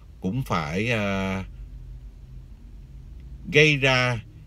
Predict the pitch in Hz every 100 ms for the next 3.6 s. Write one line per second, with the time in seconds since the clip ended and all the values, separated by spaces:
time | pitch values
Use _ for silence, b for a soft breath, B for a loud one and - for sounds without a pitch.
0 | - 101 104 139 151 101 85 95 101 92
1 | 87 82 76 - - - - - - -
2 | - - - 151 143 135 135 175 - 98
3 | 95 139 135 135 135